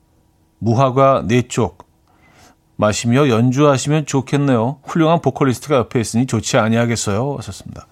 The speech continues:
아, 계속 김강민 씨 얘기 이어지는 거죠, 저희? 예.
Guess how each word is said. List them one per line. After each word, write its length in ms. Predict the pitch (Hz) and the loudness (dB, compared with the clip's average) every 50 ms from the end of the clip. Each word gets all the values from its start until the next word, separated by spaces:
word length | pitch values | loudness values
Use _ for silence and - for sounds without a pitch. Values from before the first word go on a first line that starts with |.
| _ _ _ _ _ _ _ _ _ _ _ - - _ _ - - _ _ _ _ _ _ _ _ | _ _ _ _ _ _ _ _ _ _ _ -20 -20 _ _ -20 -20 _ _ _ _ _ _ _ _
아, 360 | - - 82 82 85 85 82 92 117 127 123 - - - - | -4 -2 -2 0 0 0 0 -2 -2 -4 -6 -8 -18 -12 -4
계속 340 | - 123 131 139 165 131 - _ - - - - | -2 0 2 2 2 0 -2 _ -20 -20 -12 -6
김강민 340 | - 131 139 151 151 147 | -2 0 2 2 2 0
씨 880 | 131 - - 143 143 139 139 135 135 135 131 131 127 131 135 135 135 - - | 0 -2 -2 -2 0 0 0 0 0 -2 -2 -4 -4 -6 -6 -8 -10 -8 -4
얘기 260 | - 120 127 147 151 | -4 -4 -2 -2 0
이어지는 380 | 123 123 139 131 - 104 95 95 | 2 2 2 0 0 -2 -2 -2
거죠, 220 | 92 90 123 180 | -2 -2 -2 -2
저희? 280 | 190 139 110 98 90 82 87 | -2 0 -2 -2 -2 -4 -6
예. 220 | 98 92 85 78 | -8 -10 -10 -8